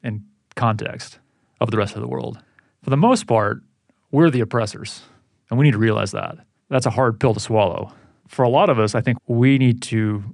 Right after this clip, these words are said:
take James's message to heart as those who sit in positions of power and influence and benefit from and on the backs of others. And we need to be willing to ask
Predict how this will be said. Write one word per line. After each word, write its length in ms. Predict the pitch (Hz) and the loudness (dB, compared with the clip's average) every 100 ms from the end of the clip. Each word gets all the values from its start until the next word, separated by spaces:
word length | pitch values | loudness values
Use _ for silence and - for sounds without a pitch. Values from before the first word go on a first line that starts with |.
| _ - | _ -4
take 200 | 131 104 | -2 0
James's 380 | 113 120 107 101 | 2 2 0 -2
message 320 | 113 101 104 | -2 -2 -6
to 60 | 104 | -4
heart 280 | 113 107 107 | 0 0 0
as 180 | 110 104 | -2 -2
those 380 | 113 110 104 | 0 0 -2
who 160 | - 110 | -4 -6
sit 240 | 104 123 | -4 -4
in 120 | 113 117 | -4 -6
positions 400 | - 110 113 107 | -8 -8 -6 -8
of 140 | 104 | -10
power 340 | - 98 98 98 | -6 -4 -4 -4
and 120 | 113 | -6
influence 680 | 107 101 117 110 101 - - _ _ _ - | -8 -4 -4 -4 -6 -14 -20 _ _ _ -6
and 320 | 117 101 98 | -2 -2 0
benefit 580 | 113 110 - 113 107 - - _ _ | 0 0 -2 -4 -4 -8 -20 _ _
from 760 | - - 120 110 101 98 98 98 - | -20 -4 0 2 0 -2 -6 -10 -8
and 140 | 113 | -4
on 120 | 104 104 | -2 -4
the 60 | |
backs 380 | 98 107 104 - | -2 0 -2 -6
of 80 | 98 | -8
others. 460 | 87 - - - - _ _ | -8 -10 -16 -18 -20 _ _
And 100 | - | -2
we 80 | 113 | 2
need 140 | 120 110 | 2 2
to 60 | |
be 80 | 110 | 2
willing 320 | 107 104 104 | 2 0 0
to 160 | 101 - | -4 -4
ask 380 | 101 98 - | -4 -6 -12